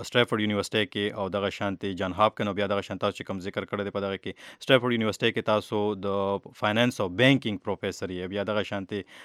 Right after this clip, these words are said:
آ، اسسټنټ پروفیسر په نورو ادارو کې هم پاتې شوي، لیکچرر هم پاتې شوي، په یو کے کې او دغه شانتې ورسره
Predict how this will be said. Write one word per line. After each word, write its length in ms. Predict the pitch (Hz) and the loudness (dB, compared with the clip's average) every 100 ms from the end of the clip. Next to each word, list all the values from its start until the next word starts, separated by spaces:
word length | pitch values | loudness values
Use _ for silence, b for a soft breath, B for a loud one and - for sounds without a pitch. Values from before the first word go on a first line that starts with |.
| B | B
آ، 240 | 95 98 98 | 0 2 2
اسسټنټ 380 | - 113 117 | 0 -4 -4
پروفیسر 420 | 104 104 107 95 104 | -2 -2 -2 -4 -4
په 100 | 107 | 0
نورو 240 | 123 120 | 2 4
ادارو 400 | 113 104 104 110 | 2 2 2 2
کې 100 | 101 104 | -2 -4
هم 60 | 110 | 0
پاتې 260 | 120 101 | 0 0
شوي، 320 | 98 110 104 | -2 -4 -2
لیکچرر 380 | 98 98 - 104 | -2 -2 -2 -2
هم 140 | 104 104 | -2 0
پاتې 220 | 101 98 | 0 0
شوي، 240 | - 104 | -4 -6
په 140 | 98 98 | -4 -4
یو 200 | 101 104 | -4 -4
کے 220 | - 101 | -2 -4
کې 240 | - 98 | -4 -6
او 60 | 95 | -6
دغه 200 | 98 98 | -4 -4
شانتې 300 | - 98 95 | -6 -8 -6
ورسره 420 | 98 92 101 101 | -8 -6 -4 -4